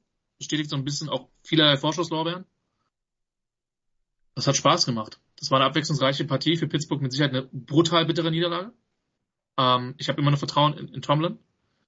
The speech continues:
Und alle haben ja gesagt, also Tomlin wird den Quarterback nicht wechseln. Ich hätte auch niemals gedacht, dass sie das tun. Aber so wie die erste Halbzeit gelaufen ist, habe ich total verstanden. Weil, also darf ich noch eine Sache sagen? Können wir bitte, Nikola, hast du diese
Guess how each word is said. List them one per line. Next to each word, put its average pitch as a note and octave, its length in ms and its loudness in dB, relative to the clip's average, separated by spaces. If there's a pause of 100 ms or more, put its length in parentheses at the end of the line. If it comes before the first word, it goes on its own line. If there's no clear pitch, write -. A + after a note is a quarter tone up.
(500)
Und C3 320 2
alle D#3 140 4
haben D3+ 120 2
ja C3 60 0
gesagt, B2+ 500 0 (520)
also C3 120 -8
Tomlin C#3+ 280 0
wird C3 100 -6
den C3 60 -8
Quarterback C3 360 0
nicht A#2 120 -12
wechseln. A#2+ 220 -10
Ich B2 80 -10
hätte C#3 140 -2
auch C3 80 0
niemals C#3 500 -2
gedacht, A#2 260 -8
dass A#2 100 -8
sie A#2 60 -10
das A#2+ 140 -10
tun. F3 420 0 (920)
Aber C#3 160 4
so C#3+ 140 6
wie F3 60 8
die D3 80 6
erste C#3+ 220 0
Halbzeit C3 260 -2
gelaufen B2 260 0
ist, A#2+ 100 -8
habe A#2+ 100 -4
ich A2+ 100 -8
total A#2 220 -8
verstanden. B2 360 -6
Weil, C3 220 2 (300)
also C#3 240 0 (160)
darf D3+ 160 4
ich - 180 -10
noch C#3 140 -8
eine D3 180 -2
Sache D3+ 200 -4
sagen? C#3+ 300 -4
Können E3 260 -4
wir C3 140 0
bitte, G#3 420 -2
Nikola, D3+ 420 0
hast E3 200 -6
du F#3+ 60 0
diese D3 480 -2